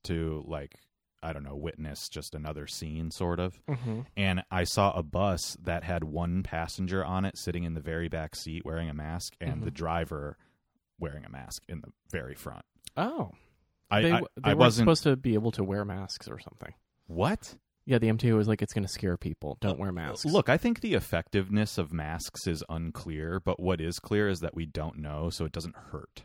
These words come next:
Speaker 1: I
Speaker 2: Yeah.
Speaker 1: can't imagine why they
Speaker 2: Mm.
Speaker 1: wouldn't. I, is that for reasons of surveillance? Like, they need to know who's driving the bus, i-, i-, if they run a red
Speaker 2: No,
Speaker 1: light or
Speaker 2: I
Speaker 1: get
Speaker 2: th-,
Speaker 1: pulled over or something?
Speaker 2: uh, no, I think it's twofold. It's like the re-, like, the people at Target, like, they were like, "Don't wear masks.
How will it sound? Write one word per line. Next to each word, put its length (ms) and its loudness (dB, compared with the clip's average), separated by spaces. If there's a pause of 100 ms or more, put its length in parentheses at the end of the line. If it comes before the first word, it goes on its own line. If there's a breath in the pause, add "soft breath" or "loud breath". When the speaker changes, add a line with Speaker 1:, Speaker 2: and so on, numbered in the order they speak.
Speaker 1:
I 80 0
Speaker 2:
Yeah. 240 8
Speaker 1:
can't 80 -2
imagine 440 2
why 160 -2
they 100 0
Speaker 2:
Mm. 60 0
Speaker 1:
wouldn't. 260 -4 (260 loud breath)
I, 140 -2 (180)
is 160 2
that 180 2
for 180 0
reasons 380 4
of 100 4
surveillance? 800 -2
Like, 160 -2
they 120 0
need 240 -2
to 100 -4
know 180 0
who's 260 -2
driving 380 -2
the 80 -4
bus, 400 -2
i-, 40 -4
i-, 300 -12
if 280 -8
they 160 6
run 20 10
a 320 12
red 60 10
Speaker 2:
No, 80 8
Speaker 1:
light 320 2
or 60 0
Speaker 2:
I 100 10
Speaker 1:
get 80 12
Speaker 2:
th-, 40 2
Speaker 1:
pulled 220 4
over 340 0
or 60 -2
something? 380 -6
Speaker 2:
uh, 80 2
no, 280 8
I 60 8
think 300 0
it's 280 -4 (1400 loud breath)
twofold. 340 6
It's 120 0
like 180 6
the 120 8
re-, 220 8 (140)
like, 240 6
the 160 6
people 320 6
at 80 4
Target, 500 6
like, 160 2
they 100 4
were 100 4
like, 320 0
"Don't 160 0
wear 120 -2
masks. 540 -4